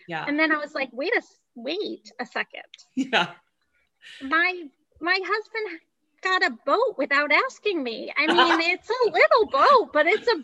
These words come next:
Speaker 2: boat.
Speaker 1: <laughs> Yeah. Yeah. And you're like, "Wait, I can do this." And
Speaker 2: I
Speaker 1: here's
Speaker 2: can do this.
Speaker 1: I can do this. And here's the thing, right? Like, so it, it becomes, uh,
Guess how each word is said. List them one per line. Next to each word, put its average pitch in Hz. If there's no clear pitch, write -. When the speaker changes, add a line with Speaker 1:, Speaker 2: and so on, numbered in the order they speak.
Speaker 2:
boat. 427
Speaker 1:
<laughs> -
Yeah. -
Yeah. 220
And 262
you're 277
like, 240
"Wait, -
I 247
can 339
do 254
this." -
And 277
Speaker 2:
I 440
Speaker 1:
here's 494
Speaker 2:
can 403
do 403
this. -
Speaker 1:
I 294
can 302
do 302
this. 277
And 262
here's 392
the -
thing, 220
right? 208
Like, 202
so 262
it, 277
it 269
becomes, 277
uh, 208